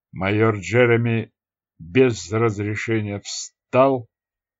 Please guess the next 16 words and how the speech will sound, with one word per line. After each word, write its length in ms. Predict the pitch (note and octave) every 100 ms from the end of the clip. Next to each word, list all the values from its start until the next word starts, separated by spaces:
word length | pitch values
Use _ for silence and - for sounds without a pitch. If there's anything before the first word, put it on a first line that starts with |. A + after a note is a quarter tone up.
| _ -
бросил 680 | E2+ A#2+ A#2+ - G#2 F#2 _ _
папку, 540 | B2 B2+ - _ - G#2
хлёстко 840 | - F#2+ G#2 A#2+ - _ _ G#2+
приземлившуюся 1120 | G#2+ A2+ G#2 A2 A2 A#2 A2+ - G#2+ G2+ - G2+
на 160 | G#2+
лакированную 840 | G#2+ G2+ A2+ A2 A2+ G#2 G#2 G2+ -
поверхность 680 | G#2 G#2+ G#2 - G2+ -
стола. 560 | - - G#2 G#2 G2 - _ _ _ _ _ _ _ _ _ -
"Нет, 280 | C#3 D3+ A2+
сэр, 360 | - F#2+ - _ _ _ _ _ _ _ _ _ _ _ _ _
я 320 | G2+ E3 F3+
больше 800 | A#2+ B2+ E3 C#3+ - D3 C#3 B2 _ _ _ -
ничего 680 | D3+ - - B2+ G#2+ A2
не 120 | G#2 G2+
собираюсь 600 | - F#2 G#2+ A2 G#2+ G#2
обсуждать". 920 | - - F#2+ F2+ E2+ F#2 - -